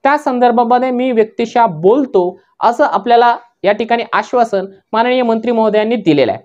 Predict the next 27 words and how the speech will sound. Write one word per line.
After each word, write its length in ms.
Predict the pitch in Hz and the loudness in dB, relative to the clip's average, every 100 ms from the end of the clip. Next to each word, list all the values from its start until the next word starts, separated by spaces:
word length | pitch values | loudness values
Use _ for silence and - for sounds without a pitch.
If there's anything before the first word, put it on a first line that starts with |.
| _ | _
मी 100 | 208 | -2
बाजूला 360 | 208 208 233 233 | 0 2 2 2
तुम्हाला 320 | 233 226 226 | 2 2 4
या 100 | 220 | 4
ठिकाणी 360 | 214 220 233 269 _ _ - | 0 -2 -4 -6 _ _ -2
फोटो 240 | 220 240 | 2 4
देखील 300 | 226 226 294 - _ _ | 2 0 -4 -6 _ _
दाखवत 400 | 165 185 190 127 | -2 -2 0 -4
आहे. 100 | - - _ _ _ _ | -4 -12 _ _ _ _
त्याच्यानंतर 560 | 262 330 339 330 349 339 | -2 0 0 0 0 0
जो 120 | 330 | 0
दुसरा 340 | 285 247 302 | 0 2 0
महत्त्वाचा 460 | 262 233 233 226 233 | 2 -2 -2 0 0
मुद्दा 260 | 202 175 | 0 0
आपला 260 | 156 - 120 | 0 2 0
होता, 200 | 101 - _ _ _ _ _ _ _ | -2 -8 _ _ _ _ _ _ _
तो 100 | 311 | 0
मुद्दा 260 | 320 269 294 | 2 2 2
होता 380 | 226 160 156 | 0 0 -2
की 340 | 220 - _ 262 | -2 -10 _ -2
पवित्र 400 | 233 262 311 392 | 2 2 0 0
पोर्टलला 540 | 294 226 220 220 240 | 0 2 0 2 0
जास्तीत 380 | 214 202 - 254 208 | 2 -4 -4 -10 -2
जास्त 280 | 226 220 240 | -2 -2 -4
जागा 460 | 208 165 160 190 202 139 | -2 -2 0 0 -2 -2
येणं. 220 | 151 120 - _ _ _ _ _ _ - | -4 -4 -10 _ _ _ _ _ _ 0
कारण 340 | 262 170 | 2 2